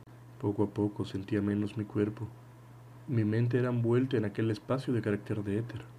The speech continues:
Empezaba a perder conciencia de mis alrededores,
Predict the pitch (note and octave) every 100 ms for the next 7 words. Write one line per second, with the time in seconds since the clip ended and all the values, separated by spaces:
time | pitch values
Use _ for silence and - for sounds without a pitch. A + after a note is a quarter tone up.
0 | - - - - - - - - - -
1 | - - - - - - - - A2+ G2+
2 | F2+ G2+ G2+ G2+ G#2 G#2 - G2+ - A2
3 | G#2+ A2 G#2 G2+ G#2 G2 G2 F#2+ G2+ G#2
4 | - -